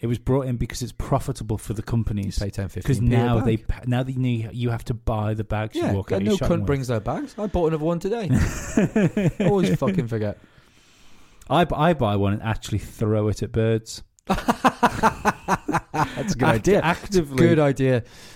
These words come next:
Speaker 2: Fucking nihilism.
Speaker 1: Find a busy stream full of fish.
Speaker 2: <laughs> Yeah. No, that's good. I've seen you do that. It's good.
Speaker 1: <laughs>
Speaker 2: Yeah. Got a good technique.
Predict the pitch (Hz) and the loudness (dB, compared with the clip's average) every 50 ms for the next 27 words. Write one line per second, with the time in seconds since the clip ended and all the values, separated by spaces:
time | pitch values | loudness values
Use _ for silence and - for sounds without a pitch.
0 | - - - - - - - - 139 - - 135 131 127 123 120 123 123 120 117 | -20 -20 -20 -20 -20 -14 -8 -8 -6 -4 -2 -2 0 0 2 2 2 2 2 2
1 | 117 113 113 170 160 156 147 147 120 120 165 170 170 160 165 175 160 - - - | 2 4 6 6 6 6 4 4 2 4 4 4 4 4 2 0 0 -2 -2 2
2 | 156 160 156 151 139 123 117 - - - - 156 160 156 156 - - 415 311 269 | 4 4 6 6 4 4 2 0 -2 0 2 4 4 4 4 2 2 4 4 6
3 | 247 - - - - 370 - - - - 427 - - _ - 415 - - - - | 6 4 4 4 2 2 2 0 0 -6 -6 -6 -6 _ -8 -8 -8 -4 -2 -2
4 | - - - - - - 339 311 294 403 403 415 415 381 359 392 381 370 349 339 | -2 -2 -2 -2 0 2 4 2 2 2 0 0 0 2 2 0 0 -2 -4 -6
5 | 302 - - - - - - - - - - - - - - - - 127 131 135 | -8 -12 -16 -20 -20 -20 -20 -18 -18 -18 -16 -18 -18 -18 -18 -14 -8 -6 -4 -2
6 | 139 139 135 143 139 - - 156 160 151 139 - - 196 185 175 147 123 143 170 | -2 -2 -2 -4 -4 -4 -2 -2 0 0 0 0 0 2 2 2 2 4 4 4
7 | 185 127 98 98 - - - - - - 143 220 208 175 - - 220 196 170 - | 4 4 6 4 4 4 2 -4 -4 2 4 4 4 4 4 0 0 0 0 0
8 | 226 196 214 - - 123 120 120 117 117 - - - - _ _ _ - - - | 0 -2 -2 -4 -4 -2 -2 -2 -4 -8 -14 -20 -20 -20 _ _ _ -20 -20 -18
9 | - - - 131 123 - 156 151 - - 165 139 139 139 139 - - - | -12 -4 -2 -2 0 2 0 0 2 0 -2 0 2 0 0 0 -4 -12